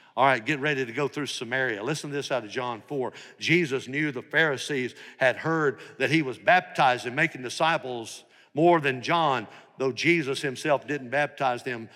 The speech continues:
but his disciples did. So he left Judea, returned to Galilee,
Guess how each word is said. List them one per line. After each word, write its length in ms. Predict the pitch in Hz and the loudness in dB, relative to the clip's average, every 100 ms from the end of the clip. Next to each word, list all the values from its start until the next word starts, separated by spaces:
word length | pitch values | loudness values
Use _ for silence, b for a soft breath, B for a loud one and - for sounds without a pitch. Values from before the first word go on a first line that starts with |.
| B 131 | B 0
but 100 | 127 | 2
his 140 | 127 | 0
disciples 540 | 110 - 151 147 127 | -2 2 4 2 -2
did. 200 | 123 123 | -4 -4
So 180 | - 139 | -2 -2
he 100 | 127 | 2
left 320 | 135 220 - | 6 6 4
Judea, 520 | - 190 147 143 135 127 B B | -4 -2 0 2 2 0 B B
returned 560 | 127 - 185 190 180 151 | -6 0 0 2 0 -4
to 60 | |
Galilee, 640 | 135 135 127 117 113 110 | -2 0 0 0 -2 -4